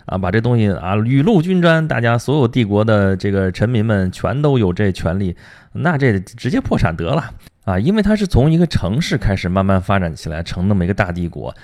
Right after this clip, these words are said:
它罗马帝国扩张啊，搞那么大个儿，为什么呢？就是为了养活这批罗马城里边的这些罗马公民。那你这个城市户口，对吧？这个帝都户口哪那么容易搞啊？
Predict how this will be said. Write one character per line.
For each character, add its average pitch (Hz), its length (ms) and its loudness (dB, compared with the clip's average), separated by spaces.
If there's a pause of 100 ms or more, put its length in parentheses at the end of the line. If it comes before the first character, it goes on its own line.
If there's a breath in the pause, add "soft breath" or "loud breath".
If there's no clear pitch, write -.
(120 loud breath)
它 139 220 -2
罗 123 180 4
马 160 160 2
帝 143 240 -2
国 95 260 0 (220)
扩 165 260 -2
张 165 240 2 (300 soft breath)
啊， - 180 -12
搞 104 160 2
那 196 120 0
么 269 80 -6
大 151 160 -2
个 147 100 -2
儿， - 220 0
为 143 240 4
什 113 120 0
么 87 100 0
呢？ 92 140 0 (200 soft breath)
就 135 240 4
是 117 100 0
为 104 140 4
了 95 80 2
养 87 240 -2
活 92 160 -4
这 95 120 0
批 92 360 -4 (220 soft breath)
罗 90 200 0
马 95 240 -4
城 87 300 -6
里 90 100 -2
边 - 160 -8
的 85 60 -4
这 90 100 -6
些 87 300 -2
罗 87 240 -4
马 - 160 -6
公 92 200 -6
民。 65 240 -10 (400 soft breath)
那 175 260 4
你 131 120 2
这 143 140 2
个 123 100 4
城 117 260 -2
市 143 120 0
户 135 160 -2
口， 90 260 -4 (240 loud breath)
对 139 100 10
吧？ 117 140 6
这 117 80 0
个 127 60 -2
帝 147 180 -2
都 151 160 2
户 147 140 0
口 113 160 2
哪 98 160 0
那 104 100 -2
么 110 80 2
容 95 140 4
易 101 40 4
搞 87 200 -2
啊？ 76 240 -8